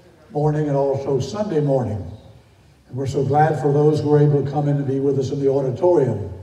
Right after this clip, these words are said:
We welcome you. We're glad to have you. And for our first-time visitors, we're so glad you've come to be a part of our service. We're here to magnify the Lord Jesus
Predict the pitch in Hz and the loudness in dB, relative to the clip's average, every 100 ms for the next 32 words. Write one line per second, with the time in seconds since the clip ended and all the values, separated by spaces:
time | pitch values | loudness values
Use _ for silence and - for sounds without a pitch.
0 | - - _ _ _ 135 135 165 - 139 | -20 -20 _ _ _ -4 2 2 2 -4
1 | 131 120 113 113 135 143 139 131 170 117 | -4 -4 -2 -2 -2 0 0 0 0 0
2 | 110 92 - - - - - 143 120 131 | -4 -6 -12 -18 -20 -20 -20 -14 -6 -4
3 | 123 - 147 147 143 147 143 151 147 165 | -4 -2 -2 0 0 2 2 2 0 -4
4 | 151 127 117 143 123 135 135 123 120 - | -4 -4 -4 -2 -2 -2 -2 -4 -6 -4
5 | 131 160 160 147 - - - - - - | -4 -4 -6 -10 -12 -16 -18 -18 -18 -10
6 | 139 147 143 147 143 139 135 123 - 185 | -2 0 2 0 0 0 0 0 2 2
7 | 143 107 - - - - - _ _ - | 2 -2 -6 -10 -16 -20 -20 _ _ -20
8 | - - _ 131 123 151 147 147 147 147 | -20 -20 _ -2 4 4 4 2 2 2
9 | 151 156 147 143 151 143 143 143 131 | 2 2 4 6 6 6 2 0 0